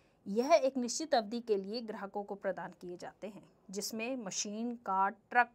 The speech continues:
मकान इत्यादि उद्देश्यों को खरीदने हेतु धन का प्रयोग किया जाता है। इसका भुगतान किश्तों में किया जाता है, जो मासिक, त्रैमासिक, छमाही या वार्षिक भी हो सकती हैं। उपभोक्ता ऋण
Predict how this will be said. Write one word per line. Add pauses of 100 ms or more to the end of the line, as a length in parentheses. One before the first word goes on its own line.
मकान
इत्यादि
उद्देश्यों
को (400)
खरीदने
हेतु
धन
का
प्रयोग (140)
किया
जाता
है। (500)
इसका
भुगतान (380)
किश्तों
में
किया
जाता
है, (140)
जो
मासिक, (100)
त्रैमासिक,
छमाही
या
वार्षिक
भी (140)
हो
सकती
हैं। (480)
उपभोक्ता
ऋण